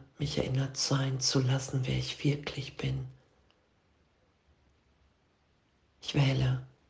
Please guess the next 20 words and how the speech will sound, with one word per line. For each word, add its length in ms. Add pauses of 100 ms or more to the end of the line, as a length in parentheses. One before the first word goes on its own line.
(760)
den 160
Irrtum 440
nicht 320
länger 300 (220)
zu 160
schützen. 760 (920)
Ich 120
wähle 280
die 180
Liebe." 560 (1300)
Und 640 (1500)
dass 160
das 340
augenblicklich 1040
ist, 480 (1900)
weil 320
es 220
keine 380
Wirkung 600
hat. 500